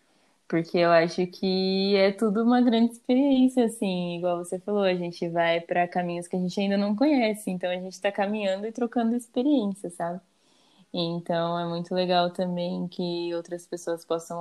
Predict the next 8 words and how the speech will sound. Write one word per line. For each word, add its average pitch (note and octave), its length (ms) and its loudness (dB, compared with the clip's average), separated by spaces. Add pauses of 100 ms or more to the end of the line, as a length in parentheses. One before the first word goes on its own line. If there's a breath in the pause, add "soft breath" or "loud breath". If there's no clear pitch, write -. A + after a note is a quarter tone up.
ouvir F3 360 -6
e - 20 -12
possam G3 360 -4
dividir F3+ 480 -4
as F3 180 -4
experiências E3 580 -10
delas E3 360 -8
também, E3+ 380 -8